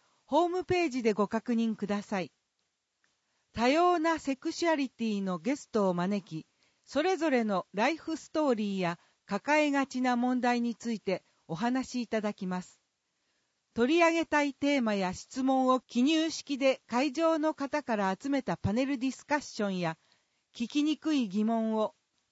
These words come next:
直接質問するコーナーをご用意しています。様々なセクシュアリティの話に触れることで、遠い存在ではないことが感じられるはずです。講演会プログラム、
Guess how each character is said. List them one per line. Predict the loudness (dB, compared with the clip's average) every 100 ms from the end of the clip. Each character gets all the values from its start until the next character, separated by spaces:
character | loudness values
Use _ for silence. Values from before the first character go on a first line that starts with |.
| -8
直 | -8
接 | -4 -4 -4 -6
質 | -6 -2
問 | 0 0
す | -2 -6
る | -4
コ | 2 2
ー | 4
ナ | 2 2
ー |
を | 2
ご | 2 4
用 | 4 2
意 |
し | -2
て | -6 -4
い |
ま | -2 -6
す。 | -8 _ _ _ _ _ _ _ _ _ _ _ _ _
様 | -2 2 2
々 | 2 2 0
な | -2 -4
セ | -4 -6
ク | -6 -8
シ | -2 0
ュ |
ア | 0
リ | -2
テ | -2 -2
ィ | -2
の | -2
話 | -2 -2 -4 -2
に | -2
触 | -2 0
れ | 0
る | 0
こ | -2 -2
と | -2
で、 | -2 -4 _ _ _ _ -2
遠 | 2 2
い | 0
存 | 0 -2 -2
在 | 0 0 0
で | 0
は | 0
な | 0 -2
い |
こ | -4 -4
と | -4
が | -4
感 | -4 -2 -2
じ | -2
ら | -2 -2
れ | -2
る | -2
は | -4
ず | -6 -6
で | -8
す。 | -8 _ _ _ _ _ _ _ _ _ _ _ _
講 | 2 4 6
演 | 4 0
会 | -2 -2 -2
プ | 0
ロ | 0 2
グ | 0
ラ | 0
ム、 | -4 -8